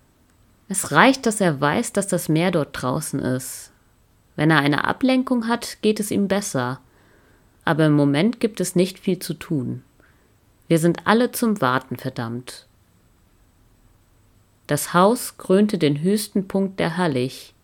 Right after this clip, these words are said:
die zu allen Seiten hin in einem saftigen Grün abfiel und nach Westen in das unendliche Wattenmeer überging.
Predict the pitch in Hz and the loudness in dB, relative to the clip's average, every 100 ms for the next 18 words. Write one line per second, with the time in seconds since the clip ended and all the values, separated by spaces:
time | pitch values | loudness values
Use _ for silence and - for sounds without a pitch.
0 | _ _ _ _ - 170 156 170 - 160 | _ _ _ _ -8 -6 -2 0 2 2
1 | 202 170 165 170 175 160 196 214 - 156 | 4 4 2 2 0 2 2 2 0 -2
2 | - 147 147 143 170 - 214 202 185 - | -2 0 0 -2 -4 -2 -2 0 -2 0
3 | 165 165 156 - - 190 185 190 156 147 | 0 0 -6 -8 -6 0 0 0 -2 -4
4 | 135 - 147 170 - 196 170 139 135 - | -6 -4 -4 -4 -4 -4 -2 -4 -6 -2
5 | 185 190 139 151 156 - 151 139 - 135 | -2 0 -2 -4 -4 -6 -4 -6 -4 -4
6 | 127 113 147 - 120 113 117 123 | -2 -4 -4 -4 -6 -6 -6 -6